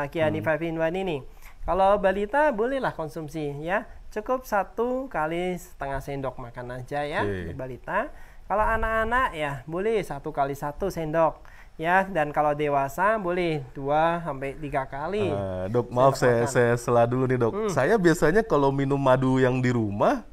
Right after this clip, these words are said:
Speaker 2: minumnya tuh nggak sedikit ini,
Speaker 1: Hmm.
Speaker 2: bisa dua sendok, empat sendok, enam
Speaker 1: Hmm.
Speaker 2: sendok.
Speaker 1: Hmm.
Speaker 2: Kok ini dokter saranin ini dikit-dikit banget ya? Apa
Speaker 1: Nah.
Speaker 2: beda memang madunya tuh gimana nih?
Speaker 1: Ya, eh, gini, karena kan dalam kandungan madu ini sudah cukup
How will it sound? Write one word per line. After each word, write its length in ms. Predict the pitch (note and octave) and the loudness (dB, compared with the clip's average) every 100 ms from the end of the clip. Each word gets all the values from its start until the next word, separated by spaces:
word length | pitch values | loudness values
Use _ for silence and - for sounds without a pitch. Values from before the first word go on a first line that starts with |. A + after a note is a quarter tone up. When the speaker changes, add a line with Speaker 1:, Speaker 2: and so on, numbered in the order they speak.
| - | -6
Speaker 2:
minumnya 360 | B2 C3 F3+ | -2 2 2
tuh 360 | G#3+ B3+ A#3+ - - - - - - | 2 2 0 -2 -10 -18 -18 -20 -16
nggak 220 | - C3 | -4 -2
sedikit 320 | - C#3+ C#3+ E3 | 0 0 0 0
ini, 500 | B3+ C4 A3 G3+ G3+ | 0 4 4 4 0
Speaker 1:
Hmm. 180 | - A3+ | -6 -2
Speaker 2:
bisa 220 | A#3 E3+ | 0 4
dua 260 | A#2+ A2+ A2 | 4 4 4
sendok, 640 | A2 F#3 G3+ G3 F#3 F#3+ | 4 4 4 6 4 2
empat 240 | - A2+ A2 | 2 2 4
sendok, 580 | F3+ F#3 F#3+ F#3 F3+ | 2 4 4 4 4
enam 240 | F3 B2+ B2 | 2 0 2
Speaker 1:
Hmm. 80 | F3 | 4
Speaker 2:
sendok. 420 | F3 F#3 F#3 F3+ | 4 6 6 4
Speaker 1:
Hmm. 180 | F3+ C3+ - - - | 2 -10 -12 -16 2
Speaker 2:
Kok 180 | A#3 A#3 | 6 8
ini 160 | A3 | 6
dokter 240 | B3 A3 C4+ | 2 2 0
saranin 380 | - G#3+ G3 A#3+ | 2 2 2 2
ini 60 | |
dikit-dikit 420 | F#3+ F3+ E3 E3 D3+ | 0 0 2 2 2
banget 320 | F#3+ B3+ D3+ | 2 2 4
ya? 80 | C3+ | 4
Apa 240 | C#3+ C#3+ | 8 8
Speaker 1:
Nah. 60 | C3 | 8
Speaker 2:
beda 340 | C3 B2+ B2+ F#3 | 8 8 8 4
memang 260 | G3 B3 | 2 2
madunya 380 | D4 G3 G3 B3+ | 4 2 2 0
tuh 100 | A#3+ | -2
gimana 300 | G#3 A3+ G#3+ | 0 2 2
nih? 180 | C3+ G#2 - - | 2 -2 -8 -10
Speaker 1:
Ya, 600 | D#3 D3 C#3 C3+ C3+ C3+ - - - - | -2 0 0 0 -4 -8 -14 -16 -16 -6
eh, 240 | E3 D#3+ D#3+ | 2 2 2
gini, 520 | D3+ G3+ E3 D3 D#3 | 0 0 0 -4 -6
karena 260 | - F3 F#3+ | -2 0 2
kan 240 | A#3+ C#4 | 0 -2
dalam 300 | A#3 D#3+ D#3 | 0 0 0
kandungan 680 | D#3 E3 D#3 D#3 D3+ D3+ D3 | -2 -2 0 -2 -2 -4 -8
madu 280 | - D#3 D3+ | -4 -2 -2
ini 200 | D#3+ E3 | -4 -4
sudah 260 | G#3+ F#3 D#3 | -6 -4 -4
cukup 420 | C#3+ D#3 - E3+ | -4 -8 -8 -8